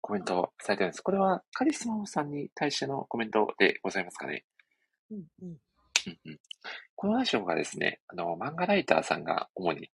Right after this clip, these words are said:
Speaker 1: たくさん、はい、出ていただいているラジオでございまして、まあ、好きな漫画をね、長尺で語っているラジオでございまして、主に皆さんライターさんとして、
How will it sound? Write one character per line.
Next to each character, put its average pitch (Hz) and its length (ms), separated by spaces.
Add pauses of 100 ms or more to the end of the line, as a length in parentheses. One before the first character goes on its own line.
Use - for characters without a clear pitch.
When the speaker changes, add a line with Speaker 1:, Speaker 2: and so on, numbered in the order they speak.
Speaker 1:
た - 120
く - 60
さ 78 180
ん、 80 80 (360)
は - 140
い、 - 100 (440)
出 90 100
て - 140
い 143 60
た - 120
だ - 100
い - 80
て 82 100
い - 40
る - 260
ラ 82 80
ジ 82 120
オ 80 60
で 78 60
ご - 100
ざ 80 100
い 80 60
ま - 100
し - 80
て、 80 260
ま 120 100
あ、 - 20
好 - 60
き - 120
な 92 100
漫 80 180
画 - 140
を - 140 (340)
ね、 - 180 (520)
長 90 180
尺 - 180
で - 280
語 - 180
っ - 60
て - 100
い 73 40
る - 220 (200)
ラ - 120
ジ - 100
オ - 60
で - 280
ご - 120
ざ 85 100
い 78 60
ま 78 80
し - 80
て、 - 240 (160)
主 170 140
に - 160
皆 80 160
さ - 220
ん - 40
ラ 92 100
イ 117 80
タ 127 120
ー 120 40
さ 117 120
ん 107 60
と 101 100
し - 80
て、 90 240